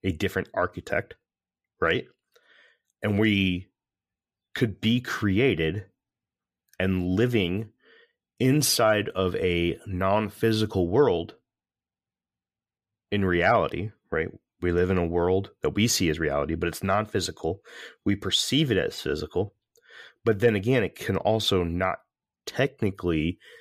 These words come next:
be a simulation, right? What is it to simulate something? It means to try something out, right? To test something. So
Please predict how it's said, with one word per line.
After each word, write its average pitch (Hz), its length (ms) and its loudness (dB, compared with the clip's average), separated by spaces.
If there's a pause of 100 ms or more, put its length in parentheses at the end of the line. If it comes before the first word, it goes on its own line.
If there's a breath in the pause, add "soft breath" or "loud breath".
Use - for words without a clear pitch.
(280 loud breath)
be 85 520 0 (380)
a 98 140 0
simulation, 95 1080 0 (1080)
right? 87 300 0 (540 soft breath)
What 95 240 0
is 110 220 4
it - 200 0
to 98 100 -4
simulate 107 720 0
something? - 360 -6 (520)
It 85 120 0
means 82 460 -2
to 80 440 -2 (260)
try 104 240 2
something 85 400 -4
out, 69 200 -4 (800)
right? 82 300 -2 (680)
To 95 140 -2
test - 600 -4
something. - 420 -6 (920 soft breath)
So 95 600 4